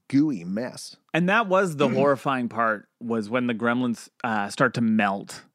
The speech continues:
Speaker 2: So, like, I could see, because even for me now, that was a little bit like, "Ooh," I
Speaker 1: Yeah.
Speaker 2: could see how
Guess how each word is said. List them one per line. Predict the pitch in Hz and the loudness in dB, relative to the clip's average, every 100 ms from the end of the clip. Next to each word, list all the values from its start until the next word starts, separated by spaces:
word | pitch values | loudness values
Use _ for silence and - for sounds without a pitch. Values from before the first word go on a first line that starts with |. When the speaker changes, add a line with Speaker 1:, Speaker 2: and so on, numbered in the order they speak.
| _ | _
Speaker 2:
So, | - | 2
like, | 143 135 | 4 6
I | 147 | 4
could | 151 135 | 2 0
see, | - 147 135 | 2 4 4
because | 123 127 165 143 | 2 2 2 4
even | 185 185 170 | 4 6 4
for | 165 | 2
me | 143 147 143 | 4 4 6
now, | 131 127 156 | 6 6 6
that | 175 143 | 6 4
was | 135 | 4
a | 131 | 2
little | 123 123 | 4 4
bit | 127 | 4
like, | 120 110 - | 2 0 0
"Ooh," | 170 170 143 123 117 | 0 2 2 2 4
I | |
Speaker 1:
Yeah. | 262 | 4
Speaker 2:
could | 170 139 | 2 -2
see | - 135 | 0 0
how | 127 123 117 117 | 2 2 0 -2